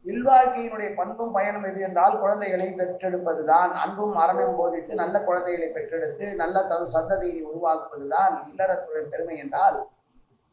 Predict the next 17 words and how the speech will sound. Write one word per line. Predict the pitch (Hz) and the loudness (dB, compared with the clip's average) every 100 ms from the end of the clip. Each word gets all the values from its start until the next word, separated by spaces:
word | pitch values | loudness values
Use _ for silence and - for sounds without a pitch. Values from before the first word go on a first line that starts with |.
| _ | _
அதிலே | 160 196 190 | 2 4 4
மனையாள் | 170 165 220 220 220 214 - | 4 2 2 4 4 2 0
கணவனோடு | 185 214 208 202 196 190 208 202 160 - - _ | 0 0 0 0 0 0 0 0 0 -2 -6 _
ஒத்து | 160 - - 226 175 | -6 -6 -6 -6 -2
போய் | 180 196 180 - - | 0 2 0 -2 -6
சந்தோஷமாக | - 170 208 208 190 175 165 | -10 -6 0 0 2 2 2
இருந்தால் | 165 156 156 190 | 0 2 6 6
அந்த | 170 160 | 4 -2
இனமானது | 160 185 190 170 151 - | -4 0 0 0 -2 -4
பெருகும் | 160 151 151 151 135 | -4 -4 -6 -8 -10
என்று | 139 190 | -12 -18
சொல்கிறார். | - - _ _ _ _ _ _ _ _ _ _ _ _ _ _ _ _ _ _ | -18 -20 _ _ _ _ _ _ _ _ _ _ _ _ _ _ _ _ _ _
அருள், | 139 202 247 190 - - _ _ _ | 6 6 6 0 -6 -12 _ _ _
அருள் | 139 180 233 196 | -4 -2 -2 -4
என்பது | 170 175 180 180 170 | -6 -6 -6 -4 -4
அன்பையும் | - 170 196 196 190 185 214 | -2 -4 -2 -4 -4 -6 -8
குறிக்கும். | 180 160 175 165 147 131 | -8 -8 -8 -8 -8 -12